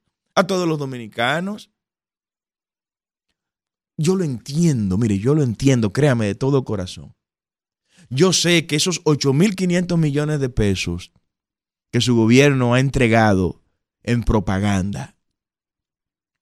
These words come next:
para callar voces y para hacer que voces hablen en favor de ustedes y para comprar voces, yo sé que eso le hace creer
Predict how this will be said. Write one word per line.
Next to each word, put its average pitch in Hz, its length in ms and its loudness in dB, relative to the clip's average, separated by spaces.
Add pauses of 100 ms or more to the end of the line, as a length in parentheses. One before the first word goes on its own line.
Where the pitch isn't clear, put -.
para 104 240 -2
callar 113 480 2
voces 101 640 -2 (840)
y 127 100 -2
para 98 240 -4
hacer 131 280 0
que 117 120 -4
voces 117 520 -4
hablen 98 380 -4
en 92 100 -10
favor 95 380 -6
de 107 80 -6
ustedes 90 640 -14 (480)
y 247 200 4
para 131 400 -4
comprar 123 640 0
voces, 95 540 -6 (380)
yo 143 140 4
sé 214 180 2
que 196 300 4
eso 254 220 4
le 202 100 2
hace 175 240 2
creer 156 640 0